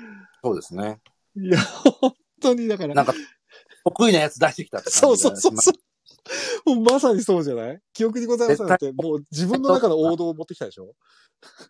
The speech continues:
Speaker 1: なんかね、気迫がありましたね。こけないぞ、もう。
Speaker 2: <laughs>
Speaker 1: 日本連続こけないぞっていう気迫。
Speaker 2: <laughs> 本当にあった。凄まじい気迫を感じましたね。あれはね。
Speaker 1: すごかった。
Speaker 2: うん。
Speaker 1: うん。
Speaker 2: いやー、でも本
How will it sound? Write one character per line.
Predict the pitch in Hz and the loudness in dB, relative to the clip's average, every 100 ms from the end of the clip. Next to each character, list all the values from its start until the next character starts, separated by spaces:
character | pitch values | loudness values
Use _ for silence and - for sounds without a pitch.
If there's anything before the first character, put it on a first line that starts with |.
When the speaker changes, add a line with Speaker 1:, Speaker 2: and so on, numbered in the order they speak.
| _ | _
Speaker 1:
な | 107 | -14
ん | 101 | -14
か | - | -14
ね、 | 78 80 78 _ | -16 -16 -18 _
気 | - | -4
迫 | 165 180 160 | 0 2 2
が | 151 | 0
あ | |
り | 143 | 0
ま | 139 | -4
し | - | -12
た | 78 | -16
ね。 | - | -12
こ | 113 | -6
け | 156 | -4
な | 151 | -4
い | 131 | -6
ぞ、 | 90 | -8
も | 82 78 | -14 -16
う。 | |
Speaker 2:
<laughs> | - 110 117 - - - - | -12 -12 -12 -16 -16 -14 -12
Speaker 1:
日 | 143 | -4
本 | 190 165 | 0 2
連 | 139 135 | 2 0
続 | 135 | -4
こ | - | -4
け | 143 | -6
な | 135 | -4
い | 131 | -4
ぞ | 131 | -6
っ | 131 | -10
て | 165 | -12
い | |
う | 160 - - | -14 -18 -18
気 | 98 | -14
迫。 | 98 262 - 262 - 233 - - | -4 -4 0 -2 -2 -8 -8 -12
Speaker 2:
<laughs> | - _ _ - 508 415 | -14 _ _ 0 2 0
本 | - 220 202 - | 0 0 0 -8
当 | - 214 | -4 -4
に | 180 | -4
あ | 170 | -8
っ | - | -10
た。 | 127 110 _ _ - 359 330 | -14 -14 _ _ -18 -14 -12
凄 | - 180 160 226 | -8 -6 -4 -2
ま | 214 | -2
じ | 202 | 0
い | 202 | -4
気 | 160 | -4
迫 | 139 127 | -8 -6
を | |
感 | 120 127 | -6 -6
じ | 123 | -8
ま | |
し | 120 | -8
た | 82 | -12
ね。 | 85 98 _ - - - _ _ | -14 -20 _ -20 -20 -20 _ _
あ | - 110 | -12 -8
れ | |
は | 101 | -6
ね。 | |
Speaker 1:
す | 98 107 | -6 -6
ご | |
か | 107 | -8
っ | 131 | -10
た。 | 135 _ - | -16 _ -4
Speaker 2:
う | 123 | 0
ん。 | 127 127 120 107 92 | 2 2 2 -2 -8
Speaker 1:
う | |
ん。 | 73 71 _ - - - | -16 -20 _ -20 -20 -4
Speaker 2:
い | 123 | 2
や | 139 147 143 | 4 4 2
ー、 | 131 | 2
で | 131 | 0
も | 113 | 0
本 | 135 131 | -4 -6